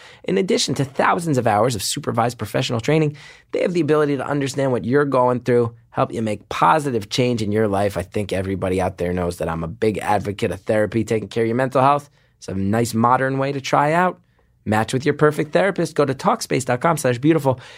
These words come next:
And as a special offer for our listeners, use the coupon code beautiful. You get thirty dollars off your first month. Show your support for this podcast. That's coupon code beautiful at Talkspace dot com slash beautiful. Talkspace, therapy for how we live today. Are you hiring?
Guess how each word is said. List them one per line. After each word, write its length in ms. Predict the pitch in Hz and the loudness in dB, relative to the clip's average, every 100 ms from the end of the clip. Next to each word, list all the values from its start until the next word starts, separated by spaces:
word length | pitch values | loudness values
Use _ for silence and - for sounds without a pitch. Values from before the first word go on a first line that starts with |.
| - - | -20 0
And 240 | 202 190 | 2 2
as 120 | 139 | 2
a 40 | 117 | -2
special 360 | - 185 147 | -2 -2 2
offer 180 | 143 135 | 2 2
for 160 | 117 123 | 0 2
our 140 | 151 | 2
listeners, 360 | 139 135 147 139 | 2 -2 -2 -2
use 260 | 175 175 | -4 -4
the 100 | 175 | -6
coupon 400 | - 214 214 170 | -4 -4 0 -2
code 240 | 151 160 143 | 0 0 2
beautiful. 360 | 156 147 156 - | -2 2 0 0
You 120 | 143 | -2
get 200 | 147 147 | -2 0
thirty 260 | 160 156 156 | 0 2 2
dollars 300 | 160 143 151 | 2 2 0
off 160 | 147 | 0
your 80 | 120 | -2
first 280 | - 151 147 | 0 0 2
month. 240 | 151 147 - _ | 2 2 -6 _
Show 220 | - - 139 | -8 0 2
your 120 | 139 | 2
support 360 | - 151 135 | -2 -2 -2
for 80 | 117 | 0
this 180 | 123 123 | -2 2
podcast. 480 | 131 131 117 104 - | 4 4 2 -6 -6
That's 220 | 92 - | -10 -10
coupon 460 | - 175 175 156 156 | -6 -2 2 0 2
code 280 | 170 160 | 2 2
beautiful 540 | 147 202 202 208 190 - - _ | 0 0 2 2 0 -2 -16 _
at 240 | - - - | -14 -14 0
Talkspace 560 | 202 - - 131 131 | 2 2 -2 -4 -2
dot 220 | 120 95 - | -2 -4 0
com 220 | 160 156 | 0 0
slash 240 | - 104 | -4 -4
beautiful. 400 | 120 160 139 135 - _ | 0 0 0 -4 -8 _
Talkspace, 580 | 226 226 - 156 151 - _ _ | 0 0 0 0 0 -6 _ _
therapy 460 | - 139 139 147 139 | 0 2 2 0 0
for 120 | 135 | 2
how 140 | 127 | 2
we 120 | 135 | 2
live 220 | 135 135 131 | 0 0 -2
today. 420 | 127 127 120 - _ _ _ _ _ _ _ _ _ _ _ _ _ - | 2 2 2 -2 _ _ _ _ _ _ _ _ _ _ _ _ _ -6
Are 160 | 82 | -4
you 280 | 90 85 87 | -4 -4 -4
hiring? 800 | 82 101 110 139 160 214 285 | 0 2 4 4 2 2 -2